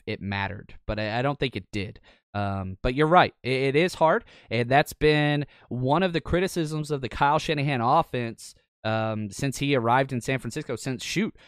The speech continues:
since he was in Atlanta. N-, that's always been an issue. Super high, um, yards per rush until he gets into the goal line. Uh, it's just what it is. Uh, from Mister Superfly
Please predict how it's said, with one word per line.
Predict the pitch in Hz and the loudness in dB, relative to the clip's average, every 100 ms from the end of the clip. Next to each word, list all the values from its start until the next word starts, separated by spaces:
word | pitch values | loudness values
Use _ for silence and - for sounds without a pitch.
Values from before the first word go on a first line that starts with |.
| _ | _
since | - 135 - | -6 -6 -2
he | 160 | 0
was | 175 147 | 0 0
in | 147 131 120 113 127 | 2 2 0 -4 -6
Atlanta. | 117 117 139 208 110 98 - | -8 -4 0 0 0 -6 -12
N-, | 101 107 | -10 -4
that's | 127 131 | -4 0
always | 123 147 156 | 2 2 0
been | - 131 | -2 -4
an | 120 | -2
issue. | 139 - 92 - - | -4 -6 -12 -12 -16
Super | - 185 202 202 | -8 -6 -2 0
high, | 170 151 139 175 - - _ _ | 2 4 4 2 -4 -20 _ _
um, | 113 117 113 113 107 98 - - | -4 0 0 -2 -4 -8 -12 -12
yards | 104 131 156 - | 0 2 2 2
per | 175 | -2
rush | 170 151 143 - | 0 2 2 0
until | 120 117 147 | -6 -2 -2
he | 139 | -2
gets | 139 - | -4 -4
into | 123 | -4
the | 107 | -4
goal | 107 101 | -4 -6
line. | 95 87 _ _ - | -6 -14 _ _ -12
Uh, | 101 | -10
it's | 95 - | -10 -6
just | 123 - | -6 -4
what | 117 104 | -4 -4
it | 95 | -6
is. | 104 - - _ _ _ _ | -12 -18 -20 _ _ _ _
Uh, | 117 113 | -4 -2
from | 110 156 170 | -2 0 2
Mister | 196 165 | 2 0
Superfly | - 269 262 - 196 147 113 101 | 0 0 0 0 4 6 4 0